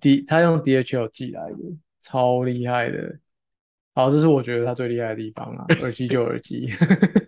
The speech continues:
Speaker 2: 啊，其他没了吗？
Speaker 1: <laughs> 没有，他其实他这次的耳机我觉得戴起来蛮舒服，它很轻，然后它没有，你知道它是那种独立的真无线。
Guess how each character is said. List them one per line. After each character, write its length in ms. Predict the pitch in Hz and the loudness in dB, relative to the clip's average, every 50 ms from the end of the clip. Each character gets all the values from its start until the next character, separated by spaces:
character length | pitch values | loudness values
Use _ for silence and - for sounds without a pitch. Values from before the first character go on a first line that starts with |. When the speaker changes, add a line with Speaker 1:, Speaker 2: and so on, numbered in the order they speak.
| 240 - | 2 4
Speaker 2:
啊， 180 | - 156 - - - 170 - | 4 4 4 4 0 0 2
其 160 | - - 143 | 2 2 4
他 140 | 160 160 165 | 4 4 4
没 160 | 156 131 107 | 4 2 2
了 180 | 104 104 104 | 2 2 2
吗？ 140 | 107 107 104 - - - - - - - - - 208 220 | 2 2 0 0 -2 -2 -4 -6 -4 -4 -4 -4 -4 -6
Speaker 1:
<laughs> 600 | 220 220 214 208 214 208 190 170 143 _ _ _ | -6 -6 -8 -8 -10 -10 -12 -14 -16 _ _ _
没 120 | - 165 | 2 2
有， 120 | 180 196 180 - - - - - _ | 4 4 2 -2 -6 -18 -20 -8 _
他 120 | - 233 | 0 0
其 200 | 240 - - 180 | 2 2 2 2
实 180 | 160 156 156 160 | 2 2 2 2
他 160 | 160 190 196 | 2 0 0
这 160 | 196 - 214 | 2 0 -2
次 160 | 185 180 - | -2 -2 0
的 80 | 190 160 | 0 0
耳 140 | 131 117 117 | 0 0 -2
机 200 | 117 131 143 147 | -4 -2 0 0
我 140 | 143 135 123 | 0 0 0
觉 60 | 120 | 0
得 80 | 131 139 | -2 0
戴 180 | 139 160 147 | 0 0 0
起 80 | 123 120 | 0 -2
来 60 | 113 | -6
蛮 180 | 104 101 101 101 | -8 -8 -12 -14
舒 180 | 104 - 127 117 | -14 -14 -14 -12
服， 160 | - - - | -12 -10 -6
它 180 | - 139 156 151 | -2 0 0 2
很 260 | - - 120 - - | 2 0 0 0 -2
轻， 300 | - - - 135 127 127 | -6 -6 -4 -4 -4 -2
然 140 | 127 120 123 | -2 -2 0
后 120 | 135 135 | 0 -2
它 200 | 127 - - 160 | -2 0 0 0
没 240 | 160 147 131 123 131 | 2 2 2 0 0
有， 340 | 135 131 120 110 - - - _ | 0 0 0 -2 -4 -8 -12 _
你 260 | _ - 151 156 156 | _ -2 0 0 2
知 80 | 135 147 | 4 4
道 80 | 147 143 | 4 4
它 160 | 135 160 165 | 4 4 2
是 120 | 156 165 | 2 2
那 100 | 170 165 | 2 2
种 320 | 151 139 131 110 107 104 - - _ _ _ _ _ _ _ - | 2 0 -2 -6 -8 -10 -16 -20 _ _ _ _ _ _ _ -8
独 200 | 135 117 117 120 | -6 -6 -4 -2
立 200 | 135 135 127 117 | 0 0 -2 -2
的 440 | 117 127 117 113 110 110 113 - - _ _ _ _ _ _ - | -4 -4 -4 -4 -4 -6 -6 -8 -10 _ _ _ _ _ _ -6
真 200 | - 131 123 127 | -4 -2 -2 -2
无 200 | 123 113 110 110 | -2 -4 -4 -6
线。 360 | - - - 123 110 113 - | -6 -4 -4 -4 -4 -6 -10